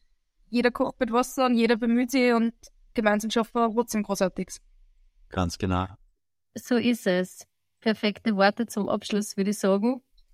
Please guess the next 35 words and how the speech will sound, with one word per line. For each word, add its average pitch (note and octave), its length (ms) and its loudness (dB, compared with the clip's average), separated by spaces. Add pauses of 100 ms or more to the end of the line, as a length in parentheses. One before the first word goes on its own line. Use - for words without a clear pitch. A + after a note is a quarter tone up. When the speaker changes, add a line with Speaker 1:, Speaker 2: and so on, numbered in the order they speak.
(180)
Speaker 3:
Michi, B3+ 320 2
wir A#3 100 2
bedanken A3+ 460 4
uns A#3 240 -2
sehr, A3 200 6
sehr B3 280 4
herzlich B3 580 2
für B3 160 2
deine A3 320 2
Zeit, G#3 380 4 (100)
dass B3 220 2
du A#3+ 100 -4
da A#3+ 80 4
ein A3+ 80 0
bisschen C4+ 400 0
aus A3+ 300 0
dem C4 180 4
Nähkästchen A3 640 0
geplaudert G3 520 2
hast A#3 260 -2
und G#3 160 -2
vor - 220 2
allem G3 240 2 (400)
dein G3 220 2
Wissen G#3+ 300 0
an F#3+ 140 2
uns G#3+ 380 -2
und F#3 440 0
an F#3+ 120 0
alle, F#3+ 280 0
die G3 160 0
da G#3 140 -2
zuhören, B3 540 2
weitergegeben G#3+ 600 0
hast. A3+ 260 0